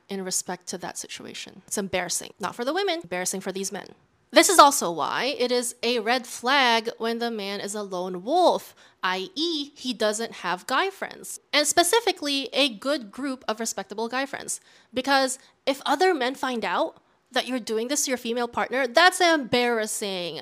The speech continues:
No man would ever wanna hang out with you. And this is why lone wolves are such a red flag, because other men have already deemed them not trustworthy. Other men have already deemed them of low integrity. One thing I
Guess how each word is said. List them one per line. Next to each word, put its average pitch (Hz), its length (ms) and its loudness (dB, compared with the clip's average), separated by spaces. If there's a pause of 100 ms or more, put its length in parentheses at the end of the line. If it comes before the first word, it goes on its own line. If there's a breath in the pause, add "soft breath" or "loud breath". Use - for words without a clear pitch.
No 330 240 6
man 285 220 0
would 254 140 0
ever 247 300 -2
wanna 233 200 -4
hang 196 200 -6
out 190 160 -4
with 165 160 -12
you. 220 140 -8 (220 loud breath)
And 320 180 6
this 440 160 6
is 339 240 4
why 208 400 0 (300 loud breath)
lone 330 280 8
wolves 285 220 4
are 254 60 2
such 277 200 0
a 262 60 -2
red 220 220 -2
flag, 277 480 2
because 269 320 -4
other 330 260 2
men 302 140 -2
have 277 180 -2
already 302 260 -2
deemed 302 420 -6
them 254 220 -2
not 202 220 -6
trustworthy. 170 760 -4 (220 loud breath)
Other 311 260 2
men 349 160 0
have 302 140 0
already 262 220 0
deemed 320 360 -6
them 233 240 0 (220 loud breath)
of 269 140 2
low 220 160 0
integrity. 262 760 -4
One 349 240 6
thing 403 260 2
I 277 140 -6